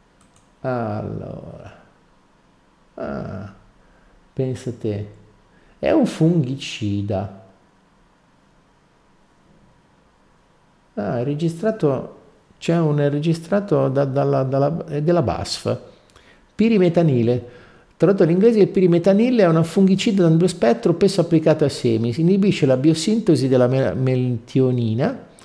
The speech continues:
influenzando così la formazione delle proteine e la successiva divisione cellulare. Il pirimetanile funziona meglio con le infestazioni di funghi giovani. È un antifungo.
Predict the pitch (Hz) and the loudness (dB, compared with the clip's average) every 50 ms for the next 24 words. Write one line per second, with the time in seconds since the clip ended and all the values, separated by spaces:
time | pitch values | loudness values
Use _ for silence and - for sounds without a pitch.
0 | - - - - _ _ 185 202 185 165 233 240 233 233 208 160 147 156 160 202 | -20 -20 -20 -20 _ _ 2 2 2 4 2 2 4 4 4 4 4 4 2 4
1 | 175 170 143 135 - - 170 175 190 208 196 - 233 190 151 139 - 165 180 175 | 4 4 4 4 2 0 0 0 2 2 2 2 2 2 4 2 2 2 0 2
2 | - 214 226 196 160 143 - 170 160 - 170 170 - - 147 135 135 160 190 214 | 2 0 2 2 0 0 0 0 0 0 0 0 0 2 2 2 2 2 2 2
3 | 202 170 156 143 135 - - - 120 117 113 104 101 95 95 104 107 - - - | 4 4 2 2 2 0 -2 -2 0 0 0 0 0 0 0 -2 -4 -6 -10 -18
4 | - - - - - _ - 151 151 - 190 180 185 196 208 233 247 233 - - | -20 -20 -20 -20 -6 _ 0 2 2 4 6 6 6 6 6 4 2 2 0 0
5 | 190 165 - 175 165 190 196 196 214 233 226 220 220 190 175 165 151 139 - 165 | 0 2 2 2 2 4 4 4 4 4 4 4 4 4 4 4 2 2 0 0
6 | 147 - - 160 - 190 170 165 190 151 - - 147 147 143 131 135 123 113 123 | 0 0 0 0 2 2 4 4 2 2 2 0 0 2 2 0 0 0 2 2
7 | 120 117 110 113 113 120 120 120 117 117 - - - _ _ _ _ _ _ _ | 2 2 2 0 0 0 -2 -2 -4 -6 -10 -16 -20 _ _ _ _ _ _ _
8 | _ _ _ _ _ _ _ _ _ _ _ _ _ _ _ _ _ _ _ _ | _ _ _ _ _ _ _ _ _ _ _ _ _ _ _ _ _ _ _ _
9 | _ _ _ _ _ _ _ _ - - - 294 208 156 139 139 131 - 135 127 | _ _ _ _ _ _ _ _ 0 2 4 6 6 6 4 2 2 2 0 2
10 | - 127 120 113 113 120 120 123 131 131 - - - | 2 2 2 2 2 2 2 0 0 -2 -8 -16 -20